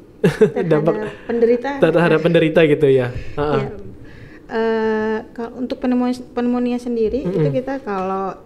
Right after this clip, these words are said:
Speaker 2: secara klinis ya,
Speaker 1: Iya.
Speaker 2: kita bisa ada pneumonia ringan, sedang, dan berat
Speaker 1: Iya.
Speaker 2: pneumonia. Kalau yang ringan-ringan aja, dia masih bisa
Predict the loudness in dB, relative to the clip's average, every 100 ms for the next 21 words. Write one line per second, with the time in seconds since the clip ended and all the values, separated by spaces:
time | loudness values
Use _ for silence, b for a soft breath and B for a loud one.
0 | -18 -12 -8 -6 -4 -4 -4 -8 -8 0
1 | 2 2 -2 -4 -6 -8 -10 B B B
2 | B B -10 -10 -10 -10 -10 -10 -12 -12
3 | -14 -12 -8 -6 -4 -6 -10 -20 -18 -14
4 | -8 -8 -6 -8 -8 -10 -6 -6 -8 -14
5 | -6 0 0 0 -6 -12 -14 -16 -12 -6
6 | -4 -4 -2 -2 -4 -6 -4 -4 -6 -8
7 | -10 -4 -2 0 -4 -6 B B B B
8 | -4 -2 -2 -6 -8 -6 -4 -4 -6